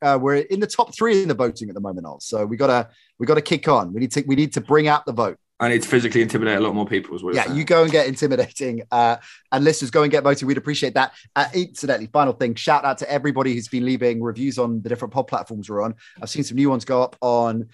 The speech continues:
Speaker 1: iTunes or Apple, I should say, in particular Apple Pods, which we massively appreciate. Uh, really enjoy reading them. I'm really glad that you are enjoying the show as much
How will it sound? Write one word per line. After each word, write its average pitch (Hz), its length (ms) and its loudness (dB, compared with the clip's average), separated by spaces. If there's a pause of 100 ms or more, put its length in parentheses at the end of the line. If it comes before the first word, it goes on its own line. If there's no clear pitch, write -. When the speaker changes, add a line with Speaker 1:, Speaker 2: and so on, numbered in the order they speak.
(280)
Speaker 1:
iTunes 160 640 2
or 117 100 2
Apple, 143 300 2
I 135 60 4
should 135 200 -4
say, 139 200 2
in 131 260 -4
particular 135 400 -2
Apple 131 180 0
Pods, 135 380 2
which - 240 -4
we 123 80 2
massively 127 720 0 (380)
appreciate. 139 840 2 (100)
Uh, 120 140 2
really 165 260 4
enjoy 127 220 4
reading 131 320 4
them. 131 140 6
I'm 120 100 0
really 139 240 2
glad 135 340 2
that 110 180 -4 (400)
you 156 240 0
are 156 60 4
enjoying 156 400 4
the 147 60 0
show 165 240 4
as 131 100 0
much 156 300 0